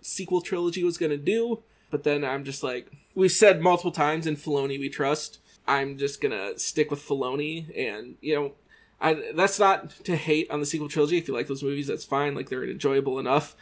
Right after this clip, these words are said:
But as I'm watching this and watching the story unfold in Ahsoka, it is far more of a compelling story than what we got through those three movies.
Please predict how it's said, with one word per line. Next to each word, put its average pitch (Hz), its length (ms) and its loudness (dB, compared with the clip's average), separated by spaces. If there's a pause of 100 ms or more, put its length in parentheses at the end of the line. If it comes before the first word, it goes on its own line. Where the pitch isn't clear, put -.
(380)
But 139 300 2
as 147 140 6
I'm 147 180 6
watching 143 420 4
this 139 220 0
and 143 100 -4
watching 139 320 0
the 135 60 -2
story 139 520 -2
unfold 139 560 -4
in - 80 -6
Ahsoka, 117 640 -4
it 135 120 4
is 139 140 0
far 139 360 0
more 139 180 0
of 139 80 0
a 139 40 2
compelling 139 500 -4
story 135 480 -2
than 139 160 -6
what 123 160 -4
we 139 80 -4
got 117 420 -6
through 113 200 -10
those 131 200 -4
three 131 220 -6
movies. - 500 -14